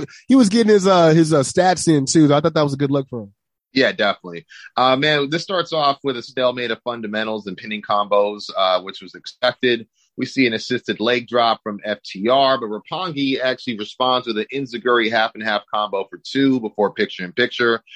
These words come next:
Speaker 2: We see Roppongi Vice hit Dax with a double jumping knees and follow with a rope hung suplex,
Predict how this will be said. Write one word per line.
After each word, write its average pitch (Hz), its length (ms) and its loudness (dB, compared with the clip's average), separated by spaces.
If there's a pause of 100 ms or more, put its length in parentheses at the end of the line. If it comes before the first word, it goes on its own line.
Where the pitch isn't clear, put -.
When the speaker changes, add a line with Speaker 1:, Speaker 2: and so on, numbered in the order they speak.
(220)
Speaker 2:
We 123 160 -2
see 131 220 0
Roppongi 117 500 -4
Vice 117 340 -2
hit 95 160 -10
Dax 110 360 -4
with 104 140 -8
a 92 120 -8
double 110 300 -8
jumping 98 400 -10
knees 139 400 -4
and 104 160 -6
follow 123 260 -2
with 117 160 -6
a 104 220 -2 (340)
rope 139 300 0
hung 151 300 -4
suplex, 120 880 -4